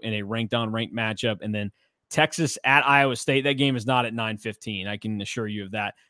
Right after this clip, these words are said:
Uh, it's at seven o'clock on Fox. So that is a big one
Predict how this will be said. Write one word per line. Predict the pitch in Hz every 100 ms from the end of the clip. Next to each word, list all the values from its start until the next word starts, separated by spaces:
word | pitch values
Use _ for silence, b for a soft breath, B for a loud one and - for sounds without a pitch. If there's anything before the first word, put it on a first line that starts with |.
| -
Uh, |
it's | 110 107
at | -
seven | - 147 135
o'clock | 117 123 117 104 -
on | 117 110
Fox. | - 123 113 104 - - _ _
So | - 131 107 95 -
that | 117 143 160
is | 160
a | 151
big | 143 156 147
one | 151 151